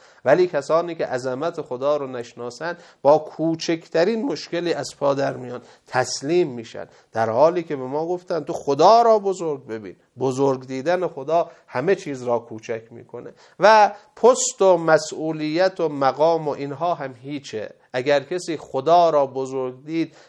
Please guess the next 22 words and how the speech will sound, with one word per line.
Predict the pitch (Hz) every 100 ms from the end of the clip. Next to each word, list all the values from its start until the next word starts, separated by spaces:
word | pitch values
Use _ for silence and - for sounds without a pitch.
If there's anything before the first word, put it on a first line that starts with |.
| _
به | 135 135
فلان | - 135 156 165
مسئولیت | 147 131 - - 131 131 135 151 143
دل | 131 147
خوش | 143 143 139 -
نیست، | 139 123 -
اینها | 120 117 143
رو | 139
به | 127
عنوان | 123 123 135 139
یک | 131 139 127
جایگاه | 123 123 123 123 127 127 120
عظیم | 120 123 123 151 156
نمی‌داند. | 147 147 123 113 113 117 101 - - _
وقتی | 131 220 240 185 - 170 156
که | - 147 143 135 - _
مسئولیت | 143 156 160 - - 156 156 151 151 190 190
و | 147
پست | - 143 -
و | 143
مقام | 143 139 160 170 156
را | 156